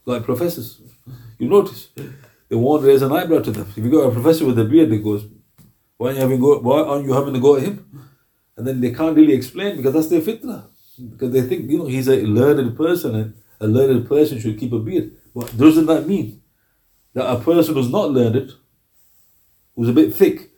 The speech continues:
takes his beard off? Is that what you're saying? And he goes, "Never thought of that." <laughs> Right? So there you go. Look how the fitna works, you know, subhanAllah.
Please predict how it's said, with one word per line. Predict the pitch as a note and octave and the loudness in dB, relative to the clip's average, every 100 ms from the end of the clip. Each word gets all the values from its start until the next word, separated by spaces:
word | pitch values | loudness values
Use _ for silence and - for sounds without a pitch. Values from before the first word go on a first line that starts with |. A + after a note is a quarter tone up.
| _ | _
takes | - D#3 | 0 2
his | D3+ C3+ | 2 4
beard | D#3 E3 | 6 6
off? | E3 A2 - A#2 - - _ _ _ | 4 -2 -14 -12 -12 -14 _ _ _
Is | A#2 | -2
that | F3+ | 2
what | F#3 | 4
you're | C#3 | 4
saying? | A2+ G#2 - _ - - _ _ _ _ _ | 2 -4 -8 _ -20 -20 _ _ _ _ _
And | G2+ | -16
he | |
goes, | - G#2 G#2 | -8 -6 -4
"Never | G2+ | -4
thought | G2+ D3+ B2+ | -2 -2 -2
of | |
that." | A2 G#2+ A2 | -4 -8 -2
<laughs> | B2+ | 4
Right? | E3+ | 6
So | F3 B2+ | 4 0
there | D3+ | 0
you | F3 F#3+ | 0 -2
go. | C4+ | -4
Look | A3 - | -6 -4
how | F#3+ | -2
the | F3 | -2
fitna | F3+ F3+ F#3 | -2 -4 -2
works, | F#3 A#3 - | -2 -4 -6
you | |
know, | C3+ E3 | -10 -6
subhanAllah. | A2 B2+ G#3+ B3 - | -2 0 -2 -6 -10